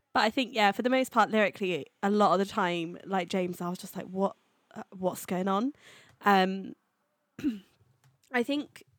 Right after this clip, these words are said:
for me, lyrically, it felt more like um, there, there were certainly intentions there in terms of, like, the meaning and the concepts behind them. Uh, I f-, I felt like the more I listened to it, the more I was able to pick out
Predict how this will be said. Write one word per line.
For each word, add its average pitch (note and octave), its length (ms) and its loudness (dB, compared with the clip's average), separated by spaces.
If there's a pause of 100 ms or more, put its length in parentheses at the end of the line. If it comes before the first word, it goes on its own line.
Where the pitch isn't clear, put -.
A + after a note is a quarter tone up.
(260)
for C4 100 4
me, A#3+ 600 -2 (280)
lyrically, A3+ 500 -2
it - 120 -4
felt G#3 300 0
more G3+ 280 0
like G3 440 2 (640)
um, G3 480 4 (460)
there, C4+ 220 4
there D4 120 2
were D#4+ 60 4
certainly E4 300 6
intentions B3 580 2
there G3+ 240 4
in G#3 100 -2
terms G3+ 300 -2
of, G3+ 100 -4
like, F#3+ 140 2
the G#3 80 2
meaning G3 360 0
and G#3+ 100 -2
the F#3+ 40 -2
concepts - 540 -6
behind G3 400 -4
them. A3 340 -8 (600)
Uh, F3 440 4 (360)
I G3+ 60 4
f-, G3 100 -4 (280)
I A#3 40 -2
felt A#3 160 2
like - 120 -4
the A3+ 80 2
more G#3+ 300 6
I G3 40 4
listened G3 380 -4
to G#3 140 -6
it, E3 80 -2
the G3 60 -2
more F#3 200 2
I F#3 80 0
was F#3 120 -4
able F#3 140 -2
to - 80 -8
pick - 280 -2
out E3+ 280 -2